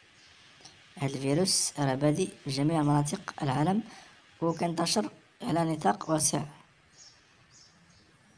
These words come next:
وكيب-، و-، ويعني هذا الفيروس ديال السي ام في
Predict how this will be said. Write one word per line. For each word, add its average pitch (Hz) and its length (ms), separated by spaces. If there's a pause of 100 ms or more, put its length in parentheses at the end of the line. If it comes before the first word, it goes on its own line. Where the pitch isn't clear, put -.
(480)
وكيب-، 147 440
و-، 131 480
ويعني 143 260
هذا 139 80
الفيروس 143 420
ديال 131 100
السي 131 220
ام 135 120
في 151 240